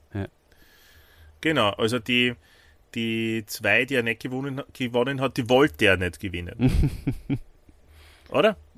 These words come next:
Speaker 1: Richtig,
Speaker 2: Das
Speaker 1: weil
Speaker 2: war, glaub ich, ein Entgegenkommen auch wegen am Preisgeld den anderen Spielern, äh, Sp-, <laughs> Spielern, Skifahrern gegenüber.
Speaker 1: Ja, und er, er,
Speaker 2: Wollte nicht alles
Speaker 1: er, er hat
Speaker 2: einstecken.
Speaker 1: auch gewusst, es, er braucht's auch nicht mehr, oder?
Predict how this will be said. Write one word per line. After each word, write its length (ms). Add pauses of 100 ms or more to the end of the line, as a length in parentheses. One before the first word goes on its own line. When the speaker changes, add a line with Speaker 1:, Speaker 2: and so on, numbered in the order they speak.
(220)
Speaker 1:
Richtig, 360
Speaker 2:
Das 100
Speaker 1:
weil 100
Speaker 2:
war, 200
glaub 160
ich, 80
ein 160
Entgegenkommen 680
auch 120
wegen 140
am 80
Preisgeld 540 (460)
den 100
anderen 320
Spielern, 480
äh, 240
Sp-, 240 (100)
<laughs> 120
Spielern, 520 (220)
Skifahrern 680
gegenüber. 540 (960)
Speaker 1:
Ja, 160
und 80
er, 180
er, 180
Speaker 2:
Wollte 200
nicht 80
alles 160
Speaker 1:
er, 140
er 60
hat 80
Speaker 2:
einstecken. 240
Speaker 1:
auch 80
gewusst, 360
es, 140
er 100
braucht's 460
auch 80
nicht 180
mehr, 100
oder? 260